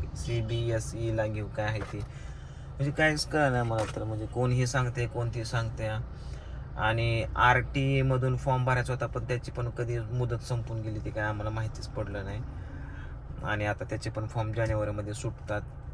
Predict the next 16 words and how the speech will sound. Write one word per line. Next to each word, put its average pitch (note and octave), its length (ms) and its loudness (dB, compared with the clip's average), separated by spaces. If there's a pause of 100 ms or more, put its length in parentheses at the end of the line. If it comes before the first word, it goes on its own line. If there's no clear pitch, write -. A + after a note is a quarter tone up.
(180)
आरटीए G#2+ 480 2
Rights G#2 400 -2
of G#2 220 -4
Educations, G2 880 -8
म्हणजे G2 240 -8
त्याच्यातून G2 400 -6
सगळं G2 240 -6
शिक्षण - 300 -8
वगैरे F#2+ 240 -6
फ्री - 220 -8
भेटतं G2 340 -6
असं F#2+ 280 -6 (240)
आहे. G2 300 -6 (1160)
तर, C3+ 160 2
अ, C3 600 4 (560)
काय, D#3+ 640 -4